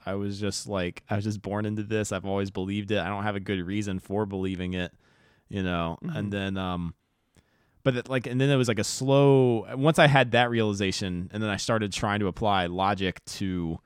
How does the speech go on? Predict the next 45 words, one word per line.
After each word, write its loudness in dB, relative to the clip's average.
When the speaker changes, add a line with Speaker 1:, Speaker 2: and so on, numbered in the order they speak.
Speaker 1:
like, -4
what 0
I 2
wanted -2
to -4
believe, -2
and -8
I -2
s-, -8
and -8
I -4
started 0
studying 2
the 2
Bible 2
in -4
college, -2
actually. -4
Speaker 2:
Okay, -2
I 2
did -2
see -6
you 0
had 0
one -4
here, -2
I -6
thought, -10
potentially. -14
Oh, -18
Speaker 1:
Yeah, 2
Speaker 2:
it's 2
Speaker 1:
yeah. -2
Speaker 2:
Alan -6
Watts, -14
too. -14
That's -12
Speaker 1:
Well, 4
Speaker 2:
cool. -4
Speaker 1:
well, 0
like, 4
I, 4
I, 0
oh, -4
yeah, -2